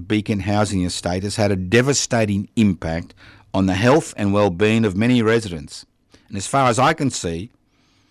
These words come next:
there is no follow-up to see how they are doing in their new homes. The plans for Barrack Beacon were kept entirely secret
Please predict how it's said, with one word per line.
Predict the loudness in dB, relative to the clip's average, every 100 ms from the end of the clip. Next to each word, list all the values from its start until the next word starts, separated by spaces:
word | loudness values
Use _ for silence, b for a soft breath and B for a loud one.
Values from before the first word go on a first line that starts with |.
| B B -6
there | 0 2
is | 2
no | 2 0
follow-up | 0 2 2 2 0
to | -6
see | -8 -4 -4
how | -2 0
they | 2 2
are | 2
doing | 2 0 2 2
in | 0
their | 0 0
new | 0 0
homes. | 0 0 -2 -2 -8 -14 -16 -20 _ _ _ B B B B B B B B
The | -12
plans | -4 0 2 2 0
for | -2
Barrack | 2 2 2 0
Beacon | 0 0 0 0
were | -2
kept | -2 -4 -4
entirely | -8 -8 -4 0 2 2 2 0 -2
secret | -4 -2 -2 -2 -6 -10 -12 -14 -20